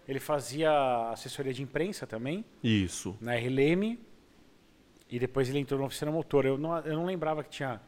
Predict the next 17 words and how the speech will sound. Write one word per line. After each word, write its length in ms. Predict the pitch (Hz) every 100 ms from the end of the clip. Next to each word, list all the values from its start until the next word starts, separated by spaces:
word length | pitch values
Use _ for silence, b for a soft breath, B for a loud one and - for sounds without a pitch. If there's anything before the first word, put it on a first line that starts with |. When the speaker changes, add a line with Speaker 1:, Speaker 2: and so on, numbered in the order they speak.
| 104
Speaker 2:
É. 180 | 90 82
Speaker 1:
coexistido 800 | 160 160 135 143 - 156 135 117
isso. 300 | 107 98 - - B B B
Mas 260 | 160 202 196 170
vamos 180 | 202
voltar 300 | 247 226 190
lá. 220 | 151 98 - - - -
É, 200 | 156 151 - -
você 380 | 131 175 - 220
foi 160 | 220 214
trabalhar 420 | 220 190 185 190
com 100 | 190
automobilismo 560 | 170 175 156 202 202 - - -
aonde? 640 | 196 202 208 233 160 - - - - _ - - -
Speaker 2:
Eu 140 | 123
tinha 320 | 117 - 151
um, 960 | 160 165 165 156 143 135 123 113 113 101